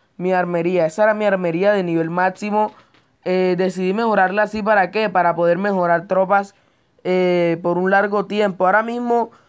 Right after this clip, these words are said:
¿qué piensan ustedes yo que voy a mejorar con el oro que consiga limpiando el mapa y, y atacando eventos?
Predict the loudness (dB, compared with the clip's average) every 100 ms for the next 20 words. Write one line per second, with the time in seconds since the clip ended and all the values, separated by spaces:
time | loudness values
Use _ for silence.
0 | _ -4 -4 0 -2 0 0 -2 -2 0
1 | 0 2 0 2 2 2 2 2 2 4
2 | 2 -2 _ _ _ _ 0 0 0 2
3 | 2 0 -4 -4 -6 -4 -6 -2 2 4
4 | 4 2 -2 -2 -4 0 -2 0 0 2
5 | 0 0 _ _ _ _ -6 -2 -2 -2
6 | 0 0 -2 -4 -10 -14 _ _ _ _
7 | _ _ _ _ _ _ _ _ -4 0
8 | 0 0 0 -2 0 0 2 0 -2 -4
9 | -4